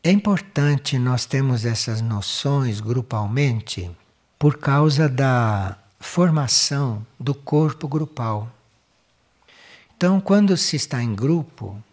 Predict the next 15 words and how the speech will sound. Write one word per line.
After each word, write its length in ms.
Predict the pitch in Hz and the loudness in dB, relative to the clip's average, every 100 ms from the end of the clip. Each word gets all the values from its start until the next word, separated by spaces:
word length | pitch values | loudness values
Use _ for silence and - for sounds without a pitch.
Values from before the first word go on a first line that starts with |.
| _ | _
quando 300 | - 131 131 | -8 -6 -4
se 160 | 113 123 | -4 -6
está 540 | - - 123 127 120 - 120 | -8 -4 -4 -4 -6 -10 -8
em 160 | 113 | -4
um 120 | 113 | -4
grupo 300 | 107 113 104 | -2 -4 -4
espiritual, 760 | 110 - 107 104 - 110 120 117 | -8 -6 -6 -6 -6 -4 -4 -4
em 80 | 110 | -4
um 60 | 101 | -2
grupo 280 | 120 117 | -4 -2
evolutivo, 800 | 110 101 98 - 160 147 101 95 - _ _ _ _ _ _ - | -4 -4 -6 0 2 2 0 -8 -10 _ _ _ _ _ _ -16
forma-se 1000 | - - 165 151 127 104 - - 92 90 _ - | -2 4 6 4 2 0 -2 -4 -6 -10 _ -2
um 160 | 139 | 0
corpo 680 | 135 - 156 170 156 - 170 | 0 0 2 2 0 -6 -6
grupal. 800 | 131 156 196 - 120 104 98 | 0 0 0 -2 -4 -2 -4